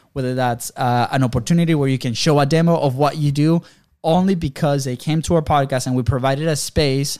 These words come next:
for them to share their message. So please don't forget this. Again, we talked about the two types of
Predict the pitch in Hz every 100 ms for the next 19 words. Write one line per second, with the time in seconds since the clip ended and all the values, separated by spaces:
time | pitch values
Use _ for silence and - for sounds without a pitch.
0 | _ - 127 120 135 131 117 - 135 131
1 | 127 120 117 107 95 - - 143 123 -
2 | - _ _ 165 196 170 175 165 165 160
3 | 147 151 143 131 143 131 127 151 147 160
4 | 151 131 123 110 - _ _ _ - 180
5 | 170 170 170 - 151 143 135